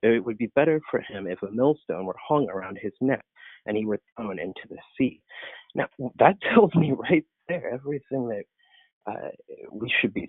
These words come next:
thinking. It, part of reconciliation is not only creating harmony, but avoiding conflict, avoiding the kind of conflict that would cause somebody to stumble.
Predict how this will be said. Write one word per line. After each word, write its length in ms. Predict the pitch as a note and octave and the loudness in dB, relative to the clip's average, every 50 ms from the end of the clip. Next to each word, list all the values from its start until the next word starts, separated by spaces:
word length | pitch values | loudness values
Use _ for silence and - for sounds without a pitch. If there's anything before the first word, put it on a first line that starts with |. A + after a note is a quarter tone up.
| - - | -6 -2
thinking. 460 | - C3 G2+ - - - G2+ G2 F2 D#2+ | 0 0 0 -2 -4 -8 -8 -6 -4 -2
It, 340 | G2+ A#2 A2 B2 C3 - - | -2 0 0 0 -2 -2 -2
part 240 | - D3 D3 E3 D#3+ | 0 2 4 6 6
of 100 | C#3+ B2+ - | 4 4 2
reconciliation 840 | C#3+ C3+ - C3+ A#2+ - - - C3 A#2+ B2 B2+ C3+ - - B2 A2 | 0 -2 -2 -4 -8 -8 -6 -4 -2 0 0 0 -2 -2 -2 -2 -2
is 80 | G#2 - | -2 -2
not 260 | A#2 A#2 A#2+ B2 A#2 - | -4 -4 -4 -4 -4 -2
only 340 | A2 A#2+ A#2+ A#2 G#2+ G2 - - | -2 0 0 -2 -2 -4 -6 -10
creating 440 | - - A#2 A#2+ D3 E3 E3 B2 - - - | -6 0 2 4 4 4 2 0 -2 -2 -2
harmony, 440 | E3+ G3 A3 - A#2 G#2 G2+ G#2+ - - - - - _ - | 0 0 2 0 -2 -4 -6 -10 -12 -16 -20 -20 -20 _ 0
but 180 | C3 A#2+ - - _ _ _ _ _ _ - B2+ | 0 0 0 -2 _ _ _ _ _ _ 2 2
avoiding 680 | C#3 C3 A#2+ A2+ A#2 B2 C#3+ E3 E3+ D3 C3 B2 A#2+ A2+ - - | 2 2 2 -2 -2 2 4 4 4 4 2 0 -4 -6 -8 -8
conflict, 560 | F2 F#2 - - - - - D#2 E2+ - - | -6 -4 -4 -4 -4 -6 -8 -8 -6 -4 -4
avoiding 680 | G#2 - - - D3 E3 E3 D#3 C#3+ B2+ B2 B2 A2+ - - _ - - | -6 -6 -4 0 2 4 6 6 4 4 4 2 0 -2 -6 _ -8 -2
the 120 | B2+ B2 A2 - - | -2 -2 -2 -2 -2
kind 240 | - D#3+ E3+ E3+ B2+ | 0 0 0 0 -2
of 60 | A2 - - | -4 -8 -10
conflict 400 | - G#2+ A2 A2+ - - G#2+ - | -12 -10 -10 -8 -8 -8 -8 -8
that 100 | - G#2 | -8 -6
would 120 | G#2+ A2 - | -6 -6 -6
cause 320 | - - - E3+ F#3 F3+ E3+ - _ - | -6 0 2 4 4 4 2 -2 _ 0
somebody 420 | G#2 G2+ G2+ G2+ F#2+ F#2+ G2 - - - - - _ - | 0 0 0 0 -2 -2 -4 -4 -6 -12 -20 -20 _ -12
to 80 | - F2+ - - | -10 -10 -10 0
stumble. 480 | - D3+ D3+ C#3+ B2 G2+ E2 E2 - | 2 2 2 4 2 -2 -4 -6 -8